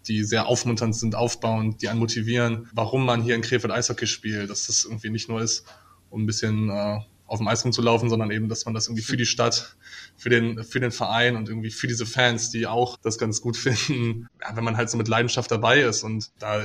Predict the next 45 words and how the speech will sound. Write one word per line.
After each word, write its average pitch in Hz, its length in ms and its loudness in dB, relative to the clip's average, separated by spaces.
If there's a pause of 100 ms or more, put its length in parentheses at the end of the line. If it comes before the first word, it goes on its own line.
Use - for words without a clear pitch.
(140)
nur 117 200 -2
e-, 127 240 2
nur 127 140 2
eben, 123 340 2
äh, 113 300 -4 (180)
unfassbar 123 500 0
wenige 127 280 2
dabei 110 320 0
sind. 120 100 -4
Das 113 80 -4
hat 131 60 -2
man 120 100 -2
dann 113 100 0
nochmal 110 200 -2
gesehen, 117 380 2 (320)
wie 113 60 -10
dieses 110 200 -2
Verhältnis 123 340 -2
war, 107 140 -2
was, - 260 -4
was - 120 -2
Marc 104 220 -2
gerade 107 160 -4
sagte, 107 300 -8
dass 101 180 -6
da 104 140 -2
jetzt, 104 280 -6 (140)
auch 117 160 2
wenn 123 100 6
man, 110 400 2 (220)
äh, - 260 -12
viele 117 240 0
Spiele 113 220 2
verliert, 107 540 0
dass 107 160 -4
dann 107 320 -2
nur 107 140 -2
wenige 113 220 2
dabei 101 300 0
sind, 104 260 -6
die 98 80 -4
sagen, 95 380 -6
„Ah, 113 300 -8
okay, - 180 -6
jetzt - 380 -4